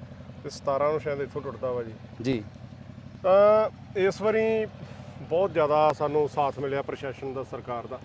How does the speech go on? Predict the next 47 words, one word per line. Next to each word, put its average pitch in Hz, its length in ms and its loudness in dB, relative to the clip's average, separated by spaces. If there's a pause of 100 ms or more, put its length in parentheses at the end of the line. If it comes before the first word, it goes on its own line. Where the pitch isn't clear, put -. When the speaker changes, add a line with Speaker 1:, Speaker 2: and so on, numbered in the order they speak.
(100)
Speaker 2:
ਜੀ। 117 180 0 (1400)
Speaker 1:
ਉਹਦੇ 170 180 6
ਵਿੱਚ 175 480 4 (540)
ਸਾਡੇ 151 220 0
ਡੀ 143 140 -2
ਸੀ 151 140 -8
ਸਾਹਿਬ 160 320 2 (220)
Speaker 2:
ਹੂੰ। 120 200 -2 (460)
Speaker 1:
ਤੇ 156 140 -8
ਐਸ 147 200 2
ਡੀ 160 120 -2
ਓ 165 40 0
ਮੈਡਮ 156 300 0
ਨੇ 156 200 0 (240)
ਦਿਨ 156 160 -2
ਰਾਤ 139 300 4
ਆਣ 139 180 2
ਕੇ 143 140 -4
ਆਪਣੀ 139 240 -2
ਸਾਰੀ 143 260 -2
ਟੀਮ 131 300 -4
ਲੈ 127 100 -4
ਕੇ 131 300 -2
ਇੱਥੇ 135 360 -8
ਰਹੇ 107 200 -10
ਆ। 107 40 -14 (260)
Speaker 2:
ਅੱਛਾ 117 180 -8
ਜੀ। 104 140 -8 (1080)
Speaker 1:
ਤੇ 139 340 -2 (100)
ਮੰਤਰੀ 147 440 2
ਵੀ 180 260 4
ਬਹੁਤ 156 320 2
ਸਾਰੇ 156 280 2
ਆਏ 139 200 2
ਸੀ, 135 160 -6
ਮੁੱਖ 131 280 -6
ਮੰਤਰੀ 147 280 -2
ਸਾਹਿਬ 151 200 2
ਵੀ 156 80 0
ਆਏ, 139 180 2
ਕੇਜਰੀਵਾਲ 143 520 -2
ਸਾਹਿਬ 147 200 2
ਨੂੰ 160 120 -2
ਵੀ 151 80 -2
ਅਸੀਂ 135 140 -6
ਮਿਲੇ 135 280 -2
ਆ। 123 80 -4